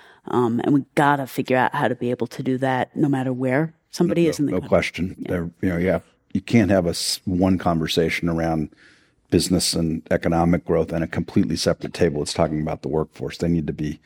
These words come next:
Speaker 1: Yeah.
Speaker 2: and, and higher ed is part of that, not just higher ed, but higher ed's an important part. Um,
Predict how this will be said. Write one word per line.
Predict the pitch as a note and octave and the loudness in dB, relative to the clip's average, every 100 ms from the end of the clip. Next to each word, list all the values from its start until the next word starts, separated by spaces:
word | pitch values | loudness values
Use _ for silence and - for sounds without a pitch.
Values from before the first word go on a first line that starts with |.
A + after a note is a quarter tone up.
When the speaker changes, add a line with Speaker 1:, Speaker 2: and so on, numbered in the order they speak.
| - | -18
Speaker 1:
Yeah. | - - | -14 -2
Speaker 2:
and, | F2+ F2+ | 0 2
and | - E2 | 0 0
higher | F2 E2 D2+ | 2 2 2
ed | D#2+ | 0
is | D2+ | -4
part | - D#2+ | -2 -2
of | D2 | -2
that, | C#2+ C2+ | -4 -2
not | F2+ F2 | 0 0
just | E2+ - | -2 -2
higher | - A#1 | -6 -4
ed, | C#2+ C2+ | -4 -4
but | D2+ - _ - | -6 -8 _ -12
higher | - D#2+ D2+ | -2 0 0
ed's | D#2+ D#2 | -2 -4
an | |
important | D#2 - E2 - D#2+ | -8 -6 -6 -6 -6
part. | D#2 D2+ _ - _ _ _ _ _ _ _ | -6 -6 _ -20 _ _ _ _ _ _ _
Um, | - G#2 F#2+ | 2 4 4